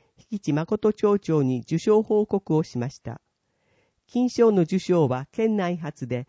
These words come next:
東北でも二例目。店長の斉藤玲奈さんは、初出品で賞が取れるとは思っていなかった。次は世界大会に挑戦したいと、笑顔で意気込みを語りました。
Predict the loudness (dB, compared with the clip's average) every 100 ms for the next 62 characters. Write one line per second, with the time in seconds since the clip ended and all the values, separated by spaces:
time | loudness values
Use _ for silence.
0 | _ _ 0 2 0 -2 -2 -2 -2 -2
1 | -4 -2 -2 -4 -6 -8 _ _ _ _
2 | _ -4 -2 -2 2 2 4 2 -2 _
3 | -8 -6 -2 0 0 -2 -4 -6 -6 -6
4 | -8 -12 _ _ _ _ -8 -6 -4 -4
5 | -6 -6 -4 -2 -4 -4 2 2 2 0
6 | -4 -2 -2 -2 -4 -4 -4 -4 -6 -6
7 | -6 -8 -12 -12 -16 -16 _ _ _ _
8 | _ -8 -2 0 -2 -6 -8 -8 -6 -8
9 | -6 -6 -6 -6 -4 -2 -2 -4 -4 -2
10 | -2 -2 -4 -6 -10 -10 -12 _ _ _
11 | -8 -8 _ _ -6 -2 0 0 0 -4
12 | -6 0 0 2 0 -2 -6 -6 -4 -6
13 | -8 -14 -16